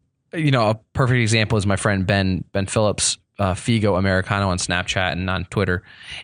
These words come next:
And he is quiet, super humble, uh, amazing resource for, for many things. I mean,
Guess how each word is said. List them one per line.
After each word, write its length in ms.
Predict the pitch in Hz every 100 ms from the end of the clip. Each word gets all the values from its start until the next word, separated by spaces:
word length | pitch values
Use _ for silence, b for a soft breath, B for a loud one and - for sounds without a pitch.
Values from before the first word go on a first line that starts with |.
| -
And 220 | 110 107 101
he 600 | - - 127 131 131 127
is 600 | 117 113 110 107 104 - - _ _ _ _ -
quiet, 540 | - 110 107 104 - _ _ _ _ _ _ _ _ -
super 320 | - 131 117
humble, 640 | 107 107 104 101 98 98 _ _ _ -
uh, 380 | 98 90 82 - - _ _ _ -
amazing 640 | 110 117 117 120 113 110
resource 640 | 101 107 - 107 101 -
for, 420 | - 107 98 92 -
for 160 | - 101
many 280 | 107 107
things. 380 | 101 98 92 98
I 40 | 101
mean, 180 | 104